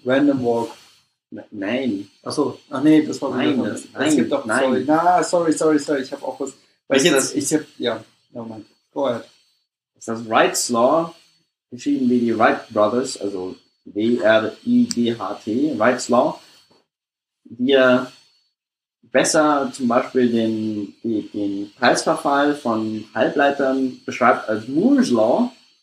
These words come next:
Speaker 2: aber die Halbleiterbranche gerne davon spricht mit Moore's Law und dass das unser, also unser Nordstern ist, an dem wir uns orientieren und was wir machen als Industrie. Aber Wrights Law, das Faszinierende an Wrights Law ist, dass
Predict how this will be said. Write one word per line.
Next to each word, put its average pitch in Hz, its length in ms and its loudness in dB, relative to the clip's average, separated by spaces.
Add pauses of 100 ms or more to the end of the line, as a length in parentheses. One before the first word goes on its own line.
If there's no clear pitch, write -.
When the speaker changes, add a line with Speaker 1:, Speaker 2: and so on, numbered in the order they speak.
(500)
Speaker 2:
aber 120 200 -2
die 123 120 2
Halbleiterbranche 117 920 0
gerne 110 220 -2
davon 113 220 -4
spricht 101 320 -6
mit 117 140 -6
Moore's 156 280 2
Law 156 240 0
und 120 100 0
dass 113 120 0
das 123 160 -2
unser, 113 480 0 (1300)
also 107 300 -6
unser 120 260 -2
Nordstern 143 520 2
ist, 160 200 0
an 117 120 0
dem 127 180 0
wir 120 100 2
uns 123 120 2
orientieren 127 580 0
und 123 120 2
was 120 160 -2
wir 131 120 0
machen 120 440 -2
als 127 100 -2
Industrie. 131 520 -2 (340)
Aber 131 260 0
Wrights 135 320 0
Law, 160 380 0 (160)
das - 80 -12
Faszinierende 160 480 -2
an 127 140 -2
Wrights 139 300 0
Law 135 420 0
ist, - 480 -4
dass 123 420 -2